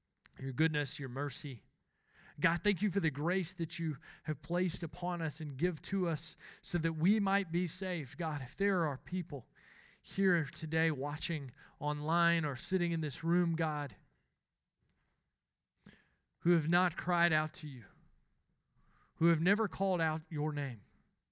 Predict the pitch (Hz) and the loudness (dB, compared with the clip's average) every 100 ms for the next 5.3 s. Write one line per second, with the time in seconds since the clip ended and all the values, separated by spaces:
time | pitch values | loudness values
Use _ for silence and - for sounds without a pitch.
0 | _ _ _ _ _ _ - 185 180 165 | _ _ _ _ _ _ -2 0 2 2
1 | 196 180 - 160 - 156 131 170 185 180 | 2 2 0 -6 -4 -8 -2 0 2 2
2 | 160 165 156 147 156 165 143 127 165 156 | 0 0 0 -2 0 0 -2 -4 -2 -2
3 | 143 143 151 110 - - _ _ _ _ | -4 -4 -4 -6 -12 -20 _ _ _ _
4 | _ _ _ _ _ _ _ _ _ 165 | _ _ _ _ _ _ _ _ _ 2
5 | 170 165 | 2 2